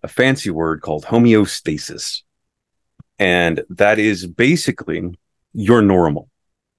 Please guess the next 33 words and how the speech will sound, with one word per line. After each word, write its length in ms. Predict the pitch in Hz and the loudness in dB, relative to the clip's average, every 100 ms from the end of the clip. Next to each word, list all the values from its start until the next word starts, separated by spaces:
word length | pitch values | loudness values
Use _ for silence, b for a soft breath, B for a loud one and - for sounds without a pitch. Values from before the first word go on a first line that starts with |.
| _ - | _ -2
It 300 | 92 85 - | 0 0 0
is 580 | 90 85 82 82 73 82 | 0 2 0 -2 -6 -12
what 500 | 85 85 104 - 117 | -10 0 0 0 -2
you 120 | 104 | -2
assume 720 | - - 90 87 85 82 80 - | -2 0 2 2 2 -2 -6 -8
of 140 | - | -8
yourself 640 | 73 73 - 90 85 82 - 85 | -6 -8 -2 0 0 -2 -12 -6
and 140 | 80 | -2
the 40 | |
world 380 | 78 80 80 80 | -2 0 -2 -2
around 400 | 78 78 73 73 | -2 -2 -2 -6
you. 240 | 71 - - B B B B _ _ | -8 -14 -20 B B B B _ _
It 200 | 87 82 - | -2 -2 0
is 340 | 85 80 80 | 0 0 -2
the 100 | 85 | -4
reason 800 | 80 87 90 87 87 90 90 82 | -2 -2 0 2 2 4 4 2
that 280 | 82 82 80 | 2 2 0
we 340 | 82 80 85 80 | -8 -8 -6 -6
stay 480 | - - 82 85 85 | -8 0 2 4 2
in 80 | |
abusive 540 | 80 73 85 - 82 80 | -2 -4 -6 -6 -8 -6
relationships. 920 | 76 98 - 156 175 214 - - - b b _ _ | -2 -2 2 0 2 -2 -6 -18 -18 b b _ _
It 160 | 87 80 | -4 -2
is 180 | 80 85 | -4 -6
the 120 | 85 | -6
reason 440 | 82 101 92 101 | -2 -2 2 4
that 160 | 95 95 | 2 2
we 180 | 92 90 | -4 -4
become 460 | 90 - 101 95 | -6 -6 -2 -2
successful 720 | 87 92 - - 98 - 107 92 | -4 -8 -6 0 0 0 -4 -2
beyond 440 | 95 90 87 85 | 0 0 0 -2
our 80 | 85 | -4
circumstances, 1040 | - 101 90 80 - 73 - - - - | -2 -2 -2 -4 -4 -6 -10 -16 -18 -20